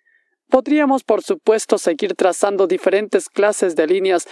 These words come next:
para cada uno de los diferentes atributos de Dios, pero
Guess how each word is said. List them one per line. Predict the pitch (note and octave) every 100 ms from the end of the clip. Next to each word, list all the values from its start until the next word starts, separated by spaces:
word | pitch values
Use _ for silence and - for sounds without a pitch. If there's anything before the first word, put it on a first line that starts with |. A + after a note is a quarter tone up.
| - _
para | A#3 A3+
cada | A3 C4 A#3
uno | G#3+ B3 G#3+
de | E3+
los | E3+
diferentes | D#3 F#3+ F3+ G3+ G3 G3
atributos | F3+ D#3+ F3 D#3+ A#3 - E3
de | D#3+
Dios, | D#3+ D3 - _ _ - - _ _
pero | - B3+ B3